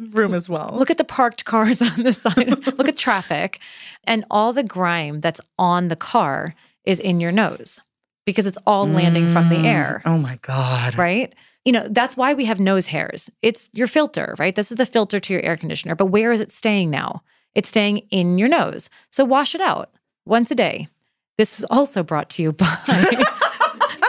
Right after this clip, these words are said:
Speaker 2: Neil Med.
Speaker 1: <laughs> What do we do if we have a cold?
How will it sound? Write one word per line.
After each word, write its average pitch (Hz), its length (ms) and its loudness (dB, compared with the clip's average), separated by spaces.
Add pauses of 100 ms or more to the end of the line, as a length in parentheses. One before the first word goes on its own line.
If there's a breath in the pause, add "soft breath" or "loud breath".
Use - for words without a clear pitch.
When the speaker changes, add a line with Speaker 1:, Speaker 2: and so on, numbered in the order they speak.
(100)
Speaker 2:
Neil 254 340 4
Med. 160 500 0
Speaker 1:
<laughs> 523 40 0 (920 loud breath)
What 269 180 2
do 302 60 0
we 330 80 0
do 311 100 0
if 277 80 -6
we 294 60 -2
have 240 80 -2
a 240 40 -6
cold? 196 720 -4